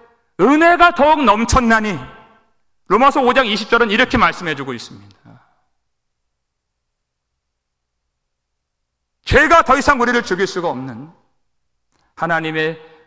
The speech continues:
은혜만을 증거하고, 더 이상 죄가 우리를 쏘지 못하고, 아, 죽이지 못하는 하나님의 사랑을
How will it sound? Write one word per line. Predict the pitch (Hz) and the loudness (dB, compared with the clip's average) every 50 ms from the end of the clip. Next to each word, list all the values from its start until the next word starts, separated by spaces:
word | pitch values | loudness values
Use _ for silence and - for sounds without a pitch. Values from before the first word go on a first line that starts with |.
| _ - | _ -8
은혜만을 | - 131 135 147 147 139 139 131 131 135 156 190 202 214 - - _ _ _ _ _ _ _ - | -6 -6 -4 -4 -4 -4 -4 -4 -4 -6 -8 -10 -12 -14 -18 -20 _ _ _ _ _ _ _ -20
증거하고, | - - 131 120 120 123 104 104 110 - _ _ _ _ _ _ _ _ _ _ _ _ _ _ _ _ _ _ _ _ - | -18 -14 -14 -12 -12 -12 -14 -16 -18 -20 _ _ _ _ _ _ _ _ _ _ _ _ _ _ _ _ _ _ _ _ 0
더 | - 214 277 | 2 2 4
이상 | 247 311 311 | 4 2 0
죄가 | - - 240 247 254 | 2 2 2 4 4
우리를 | 233 214 220 220 208 | 2 4 2 0 0
쏘지 | - - - 359 330 240 302 | 0 0 2 2 2 2 0
못하고, | 240 202 180 - 170 147 139 135 131 131 156 190 196 _ _ _ _ _ _ _ _ _ _ _ _ _ _ _ _ _ _ _ _ _ _ | 0 -2 -2 -2 -4 -6 -6 -6 -10 -14 -16 -18 -20 _ _ _ _ _ _ _ _ _ _ _ _ _ _ _ _ _ _ _ _ _ _
아, | _ - 120 110 104 107 | _ -20 -20 -20 -20 -20
죽이지 | - - - 120 120 110 120 | -20 -20 -18 -16 -16 -14 -14
못하는 | 113 101 101 _ - - 113 107 117 _ _ _ _ _ _ _ _ _ _ _ _ _ _ _ _ | -16 -18 -20 _ -20 -20 -20 -20 _ _ _ _ _ _ _ _ _ _ _ _ _ _ _ _ _
하나님의 | - 151 151 143 143 143 139 135 | -14 -12 -12 -10 -10 -10 -12 -12
사랑을 | 135 - - 147 143 135 139 165 208 233 226 | -12 -10 -8 -8 -6 -6 -6 -6 -8 -10 -10